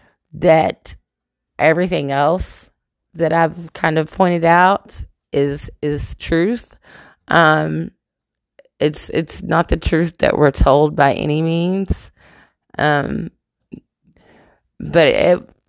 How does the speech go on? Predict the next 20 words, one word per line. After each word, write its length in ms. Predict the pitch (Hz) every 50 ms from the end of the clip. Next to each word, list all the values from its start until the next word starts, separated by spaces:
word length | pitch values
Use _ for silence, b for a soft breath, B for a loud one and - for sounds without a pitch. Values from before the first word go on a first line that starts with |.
| _ _ _
it's 640 | - - 165 160 - _ - - - - - - - _ _ _ _ _ _ _ _ _ _ _ _ _ _ _ _ _ _ _ _ _ _ _ _ _ _ _ _ _ _ _ _ _ _ -
kind 340 | - - - 175 190 190
of 200 | 196 202 190 185
this 240 | 170 180 196 185 -
blending 800 | 180 160 - 180 190 190 190 202 240 254 185 156 151 165 165 160
of, 260 | 156 160 160 160 160
of, 400 | 165 165 165 160 165 170 175 - - b b b b b b b b b b _ _ _ _ -
of 680 | - 170 185 180 175 170 170 160 160 170 - 196 - _ _ _ _ _ _ _ _ _ _ _ _ _ _ _
what 260 | - 170 180 165 160 175
we 160 | 190 190 190
now 400 | 190 190 190 185 196 214 233 233
call 280 | - - 196 175 180
the 120 | 175 170 165
New 180 | 170 170 170
World 480 | 170 160 165 165 160 160 160 156 160 156
Order, 520 | 151 156 160 156 156 165 165 165 175 165
but 520 | 170 180 175 160 147 156 175 170 170 - -
what 220 | 170 175 175 -
was 280 | - 185 185 175 160 151
then 640 | 160 185 190 196 208 220 220 220 214 214 214 202